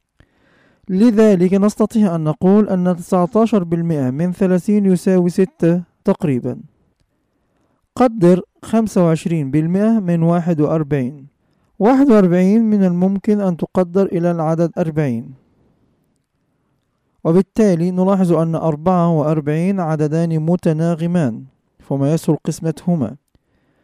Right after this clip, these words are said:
أي أن ربع الأربعين تساوي عشرة، أي ربع ضرب أربعين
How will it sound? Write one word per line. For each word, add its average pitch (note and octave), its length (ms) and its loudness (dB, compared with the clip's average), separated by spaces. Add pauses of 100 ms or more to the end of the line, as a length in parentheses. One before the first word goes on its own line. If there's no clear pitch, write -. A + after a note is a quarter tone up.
(440)
أي D#3+ 140 2
أن A3 120 4
ربع B3 340 4
الأربعين F#3+ 720 0 (180)
تساوي F3 640 0 (360)
عشرة، C#3 500 -2 (520)
أي D3 140 4
ربع D#3+ 340 2
ضرب C#3 440 -2
أربعين D#3+ 800 -4